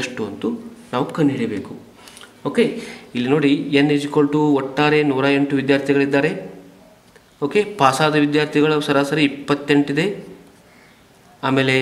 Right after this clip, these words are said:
ನಂತರ ಆ ನೂರ ಎಂಟು ವಿದ್ಯಾರ್ಥಿಗಳ ಅಂಕಗಳ ಸರಾಸರಿ ಇಪ್ಪತ್ತಿದೆ, ಅಂದರೆ ಟಿ is equal to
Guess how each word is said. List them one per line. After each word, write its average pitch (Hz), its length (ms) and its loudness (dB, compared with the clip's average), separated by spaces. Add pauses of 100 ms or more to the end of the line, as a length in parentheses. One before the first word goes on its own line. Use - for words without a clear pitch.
(280)
ನಂತರ 147 280 2 (680)
ಆ 131 40 8 (440)
ನೂರ 139 140 2 (340)
ಎಂಟು 160 200 0
ವಿದ್ಯಾರ್ಥಿಗಳ 156 480 0
ಅಂಕಗಳ 160 340 0
ಸರಾಸರಿ 147 340 -2 (140)
ಇಪ್ಪತ್ತಿದೆ, 135 480 -2 (400)
ಅಂದರೆ 143 180 0 (140)
ಟಿ 170 120 -2 (100)
is - 120 -2
equal 143 220 2
to 202 80 -2